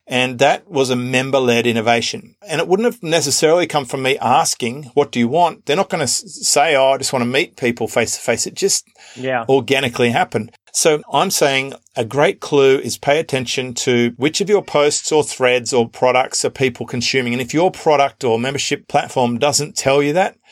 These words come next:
Speaker 1: then switch to ten X Pro
Speaker 2: <laughs>
Speaker 1: because it does tell <laughs> you that. That's great.
Speaker 2: Thank you.
Speaker 1: I also, I can use things like push notifications
Speaker 2: Mm-hmm.
Speaker 1: to maintain engagement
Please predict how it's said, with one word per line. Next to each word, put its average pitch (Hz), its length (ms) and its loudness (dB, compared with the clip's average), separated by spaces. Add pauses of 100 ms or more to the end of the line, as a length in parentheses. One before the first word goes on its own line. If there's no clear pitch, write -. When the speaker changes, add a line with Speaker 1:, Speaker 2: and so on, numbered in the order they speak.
Speaker 1:
then 139 520 -2 (140)
switch - 280 0
to 143 80 -2
ten 131 160 0
X - 140 -6
Pro 95 340 -2
Speaker 2:
<laughs> 175 200 -2
Speaker 1:
because 127 320 0
it 135 160 -2
does 117 300 0
tell 123 220 0
<laughs> 151 100 -2 (100)
you 156 100 2
that. 123 260 2 (280)
That's 156 240 0
great. 135 300 0
Speaker 2:
Thank 165 300 -6
you. 143 60 4
Speaker 1:
I 156 40 4
also, 156 480 4 (300)
I 143 100 2
can 151 220 -4
use 180 260 2
things 170 320 0
like 127 380 -2
push - 240 -2 (340)
notifications 123 720 -2
Speaker 2:
Mm-hmm. 135 320 -10
Speaker 1:
to 143 160 0
maintain 127 440 0
engagement 113 680 -4